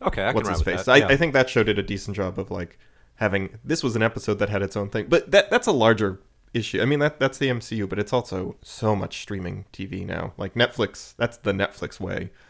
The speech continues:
Speaker 2: Like, Stranger Things seasons are just one long thing <laughs> instead
Speaker 1: It's
Speaker 2: of a
Speaker 1: not,
Speaker 2: series.
Speaker 1: it's not always a bad thing. I mean, sometimes that's fine,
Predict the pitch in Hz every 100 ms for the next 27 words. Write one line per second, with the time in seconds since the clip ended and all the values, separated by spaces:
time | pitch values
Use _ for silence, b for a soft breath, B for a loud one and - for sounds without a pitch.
0 | b b - 87 - _ - - 117 107
1 | - 101 92 - - - 107 90 90 87
2 | - 98 90 98 - - 104 101 95 92
3 | 95 92 95 - 95 85 80 - 131 -
4 | 127 - 208 233 302 196 - - 180 330
5 | 269 233 202 151 147 - 226 - - -
6 | 127 123 113 - 120 120 123 117 - 117
7 | 120